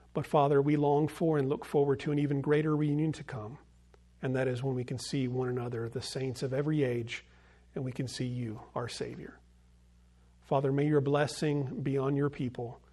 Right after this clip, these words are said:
and may we rejoice today in our risen Savior. And we pray this in his name. Amen. May the Lord bless you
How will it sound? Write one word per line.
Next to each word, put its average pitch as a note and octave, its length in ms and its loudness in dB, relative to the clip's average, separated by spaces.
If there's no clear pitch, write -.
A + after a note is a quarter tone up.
and C#3 140 -2
may D3 140 4
we D#3+ 120 6
rejoice D#3 640 6
today B2 500 0
in B2+ 400 -2
our C3 140 0
risen B2+ 320 0
Savior. A#2 500 -6
And C#3+ 80 -4
we C3+ 80 0
pray C#3+ 260 2
this C#3 260 4
in C#3 80 2
his C#3+ 240 0
name. C3+ 260 -2
Amen. G#2+ 240 -8
May D#3 80 4
the D3+ 120 4
Lord C#3+ 320 4
bless C#3 340 2
you D#3 360 4